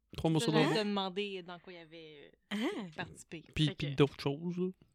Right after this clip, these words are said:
Speaker 3: D'autres choses, peut-être. <laughs> Je, je
Speaker 1: Genre Forrest Gump.
Speaker 3: Ah, bon, tu vois, fait que
Speaker 1: À moins que je me
Speaker 3: d'habitude,
Speaker 1: trompe, fait que
Speaker 3: il
Speaker 1: continue
Speaker 3: fait
Speaker 1: à
Speaker 3: pas de la
Speaker 1: parler pour être sûr
Speaker 3: chip.
Speaker 1: que je me trompe pas. La shit,
Speaker 3: <laughs>
Speaker 1: grosse shit.
Speaker 3: Il fait pas, euh, d'habitude, on aime ça ce qu'il fait, mais confirme-moi, mais il était là-dessus. Mais c'est quoi, c'est ça quand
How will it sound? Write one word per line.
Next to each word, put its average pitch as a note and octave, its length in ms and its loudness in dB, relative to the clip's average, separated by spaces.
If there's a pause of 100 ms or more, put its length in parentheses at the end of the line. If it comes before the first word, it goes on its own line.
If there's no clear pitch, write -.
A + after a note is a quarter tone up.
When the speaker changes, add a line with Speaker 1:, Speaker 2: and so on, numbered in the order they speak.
(120)
Speaker 3:
D'autres G3+ 240 -6
choses, G#3 200 -4
peut-être. - 480 -8
<laughs> - 100 -16
Je, A3+ 220 4
je - 80 2
Speaker 1:
Genre C#3 380 4
Forrest - 380 -10
Gump. F3 260 -8 (460)
Speaker 3:
Ah, A3+ 260 -8 (100)
bon, F3+ 240 -4
tu F3 140 -14
vois, F#3 180 -8
fait E3+ 160 -8
que D#3 100 -20
Speaker 1:
À D3 80 4
moins D3 100 6
que C#3+ 60 2
je D#3+ 60 8
me D3 60 6
Speaker 3:
d'habitude, C#3 180 0
Speaker 1:
trompe, D#3 320 2
fait D3 120 -6
que C#3 80 -6
Speaker 3:
il - 40 -4
Speaker 1:
continue D3 180 -4
Speaker 3:
fait G#3 60 2
Speaker 1:
à G3 40 4
Speaker 3:
pas A3 60 4
de F#3+ 60 4
la D3 60 6
Speaker 1:
parler F3 200 4
pour C#3+ 140 2
être C#3 120 2
sûr D3 140 0
Speaker 3:
chip. C#3+ 120 0
Speaker 1:
que D3+ 80 0
je C#3 100 -2
me E3 100 -4
trompe D#3 240 -8
pas. - 160 -16
La D3+ 160 2
shit, - 300 2 (280)
Speaker 3:
<laughs> B3+ 180 -8
Speaker 1:
grosse D#3 540 -2
shit. - 400 0 (380)
Speaker 3:
Il G3 80 -16
fait F#3 140 -8
pas, - 240 -14
euh, E3+ 160 -14 (600)
d'habitude, D#3+ 300 -18
on E3+ 160 -12
aime D#3+ 80 -12
ça G3+ 140 -14
ce - 80 -14
qu'il - 100 -12
fait, C4+ 220 -10
mais E3 200 -8
confirme-moi, F3 640 -4
mais E3 240 -2 (400)
il F#3 60 -6
était G3+ 160 0
là-dessus. F#3+ 340 -2
Mais G#3 120 -2
c'est G3+ 120 -4
quoi, B3+ 120 -4
c'est B3+ 100 0
ça C4 100 0
quand C4+ 160 0